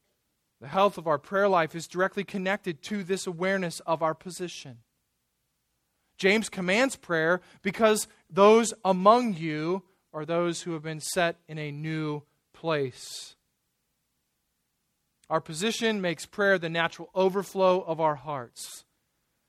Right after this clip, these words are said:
There's nowhere and no one else to whom we can turn. So we pray.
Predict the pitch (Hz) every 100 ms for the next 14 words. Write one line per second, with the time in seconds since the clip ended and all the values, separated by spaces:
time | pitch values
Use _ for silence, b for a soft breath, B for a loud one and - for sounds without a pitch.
0 | _ _ 156 147 156 170 202 220 214 214
1 | 214 208 170 165 165 165 175 208 208 -
2 | - 160 185 185 190 180 220 220 185 _
3 | _ _ _ _ _ _ _ _ _ _
4 | _ _ _ _ _ _ - 143 151 -
5 | 196 160